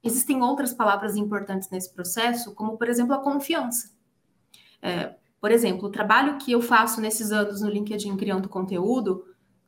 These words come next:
que traz pra perto de mim potenciais clientes, pessoas pedindo uma proposta de trabalho, por exemplo,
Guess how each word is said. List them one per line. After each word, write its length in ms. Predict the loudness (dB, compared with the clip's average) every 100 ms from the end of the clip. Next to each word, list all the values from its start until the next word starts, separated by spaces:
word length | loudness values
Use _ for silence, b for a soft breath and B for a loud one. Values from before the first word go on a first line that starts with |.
| _
que 120 | -6
traz 420 | 0 6 8 8 4
pra 160 | 2
perto 340 | 4 4 2 0
de 140 | 0
mim 240 | 0 0 0
potenciais 600 | -4 -2 -2 -2 -2 -4
clientes, 540 | -2 2 2 0 -2
pessoas 300 | -8 -6 -6
pedindo 540 | -6 -2 0 0 -4 -6
uma 120 | -6
proposta 460 | -6 0 0 0 -4
de 100 | -4
trabalho, 420 | 0 2 2 0
por 120 | -4
exemplo, 580 | -2 0 0 -2 -4